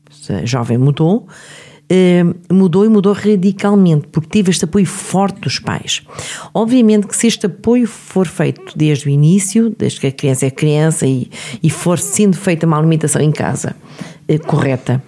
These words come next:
não chega a, a esse extremo, mas no caso teve que chegar. E isto não é fácil. Os pais,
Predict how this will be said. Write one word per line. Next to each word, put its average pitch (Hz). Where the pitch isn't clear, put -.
não 190
chega 175
a, -
a -
esse 160
extremo, 120
mas 135
no 175
caso 294
teve 160
que -
chegar. 127
E 214
isto 220
não 214
é 214
fácil. 147
Os 175
pais, 185